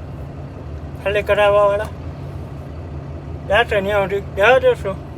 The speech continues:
બાકીના કઈ ન્યા ખાલી કરી નાખશો. હાલો, ઉમર ગામની ગલીઓ કેમ છે? મસ્ત ને? બાયપાસ છે. ઉમર ગામ આ બાજુ. આ બાજુ સિટી છે,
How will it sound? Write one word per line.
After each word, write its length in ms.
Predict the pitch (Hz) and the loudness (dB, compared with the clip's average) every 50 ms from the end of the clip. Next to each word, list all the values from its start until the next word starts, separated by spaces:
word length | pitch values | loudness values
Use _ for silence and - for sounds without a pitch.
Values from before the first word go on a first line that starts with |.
| - - - - - - - - - - - | -12 -12 -12 -12 -12 -12 -12 -12 -12 -6 -2
બાકીના 340 | 175 185 - - 175 156 151 | -2 -2 0 0 -2 -4 -4
કઈ 140 | 131 143 | -6 -8
ન્યા 180 | 139 143 151 156 | -8 -8 -8 -10
ખાલી 240 | 160 - 220 220 247 | -8 -6 -4 -4 -4
કરી 220 | 233 233 220 214 | -4 -4 -6 -6
નાખશો. 300 | 202 196 175 - - - - - - - - - - - - - - - - - - - - - - - - - - - - - - - - - - - - - | -8 -8 -8 -8 -10 -8 -8 -10 -10 -10 -12 -12 -12 -12 -12 -10 -10 -10 -12 -12 -12 -12 -12 -12 -10 -10 -10 -10 -10 -12 -12 -12 -12 -10 -10 -10 -4 0 2 6
હાલો, 640 | - 226 208 196 190 170 160 165 170 170 170 160 156 147 147 - - - - - - 180 | 8 8 8 8 6 6 6 6 6 6 4 4 4 4 2 2 2 2 2 2 4 4
ઉમર 220 | 185 196 196 185 | 6 6 6 6
ગામની 320 | 180 180 185 185 185 185 180 | 6 4 4 4 4 2 2
ગલીઓ 340 | 180 185 190 196 190 185 | 4 4 6 6 6 6
કેમ 280 | 180 196 208 214 208 202 | 6 4 4 4 2 2
છે? 100 | 175 165 151 - - - - - - - - - - - - - - - | 2 2 0 0 -2 -2 -2 -2 -2 -2 -2 -2 -2 -2 -2 -2 0 0
મસ્ત 280 | 175 190 190 - 233 | 0 0 0 2 2
ને? 100 | 220 202 - - - - - - - - - - - - - - - | 2 2 2 0 0 0 0 0 0 0 0 0 0 0 0 2 4
બાયપાસ 400 | 175 185 208 202 - 175 156 156 | 6 6 6 6 6 4 6 6
છે. 200 | 156 156 - - - 156 | 6 4 4 4 4 4
ઉમર 180 | 175 185 190 185 | 6 6 6 6
ગામ 260 | 165 180 175 170 170 | 6 6 6 6 6
આ 80 | 170 160 | 6 6
બાજુ. 280 | 143 143 - - - - - - - - - - - - - - - - - - 80 78 - - - - - - 78 - - - - - - - - - - - - - - - - - - - | 6 4 4 4 2 2 2 2 2 2 2 2 2 2 2 2 2 2 2 2 2 2 2 2 2 2 2 2 0 0 2 2 2 0 0 0 0 0 0 2 2 2 2 2 2 2 2 4
આ 40 | - | 4
બાજુ 320 | 165 156 160 151 156 165 | 4 4 4 4 4 2
સિટી 420 | 160 - 185 180 - - 226 208 196 | 4 4 2 2 2 2 2 4 6
છે, 100 | 185 | 6